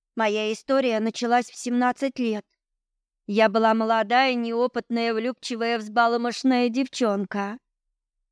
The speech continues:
Мечтала о парне, который будет самый крутой и самый красивый из всех. Вот и нагадала.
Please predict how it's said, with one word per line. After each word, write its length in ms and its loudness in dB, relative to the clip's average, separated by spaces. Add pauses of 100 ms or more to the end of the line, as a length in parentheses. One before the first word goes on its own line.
(180)
Мечтала 680 2
о 40 0
парне, 420 0
который 380 -2
будет 300 -8
самый 340 0
крутой 600 -4 (160)
и 120 -6
самый 340 2
красивый 720 -2
из 60 -10
всех. 580 -8 (1080)
Вот 260 0
и 40 0
нагадала. 880 -2